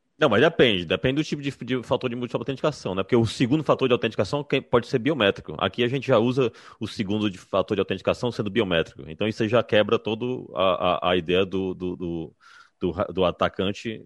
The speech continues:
querer bypassar a operador de celular. Porque aqui a gente usa uma app e essa app vai ler o te-, a tua biometria, entendeu? Então, tem forma. É, é, o investimento é maior,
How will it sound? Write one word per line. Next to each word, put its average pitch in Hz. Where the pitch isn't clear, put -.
querer 92
bypassar 95
a 85
operador 90
de 82
celular. 110
Porque -
aqui 95
a 98
gente 104
usa 90
uma 95
app 104
e 98
essa 98
app -
vai 104
ler 98
o 113
te-, 101
a 85
tua 104
biometria, 101
entendeu? 85
Então, 104
tem 147
forma. 98
É, 95
é, 98
o 101
investimento 117
é -
maior, 170